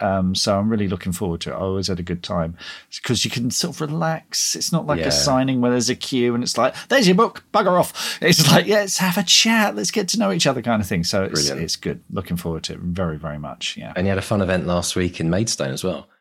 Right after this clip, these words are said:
Speaker 1: Yeah, well, this is the Maidstone Literary Festival, the inaugural Maidstone Lit Fest, which I really, really enjoyed. So, uh, did a couple of events. Did one with Julie Wassman and Lisa Cutts in the evening, which was terrific, in the old,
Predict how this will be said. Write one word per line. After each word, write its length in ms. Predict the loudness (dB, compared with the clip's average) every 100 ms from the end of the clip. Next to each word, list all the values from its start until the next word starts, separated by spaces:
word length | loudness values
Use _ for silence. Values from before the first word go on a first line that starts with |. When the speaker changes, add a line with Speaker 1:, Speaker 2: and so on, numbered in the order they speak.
| _ _ 2
Speaker 1:
Yeah, 200 | 6 6
well, 80 | 6
this 120 | 6
is 80 | 4
the 80 | 4
Maidstone 400 | 4 6 4 4
Literary 260 | 4 2
Festival, 380 | 2 0 0 0
the 140 | 4 6
inaugural 480 | 6 6 4 4
Maidstone 540 | 6 4 4 4 4 4
Lit 180 | 2 -2
Fest, 340 | -2 0 0
which 160 | -2 2
I 60 |
really, 380 | 2 4 4 4
really 260 | 4 4 2
enjoyed. 420 | 2 2 2 2
So, 260 | 2 2 2
uh, 340 | 4 4 4
did 180 | 2 0
a 60 |
couple 260 | 0 -2 -2
of 80 | 0
events. 160 | 0
Did 100 | 0
one 140 | 0 0
with 80 | 2
Julie 220 | 0 0
Wassman 320 | 0 0 0
and 100 | 2
Lisa 260 | 2 0 -2
Cutts 320 | -4 -2 0
in 140 | 2
the 80 | 2
evening, 300 | 2 0 -2
which 160 | -4 -6
was 100 | -6
terrific, 640 | -6 -4 -4 -6 -6 -2
in 100 | 2
the 100 | 4
old, 220 | 2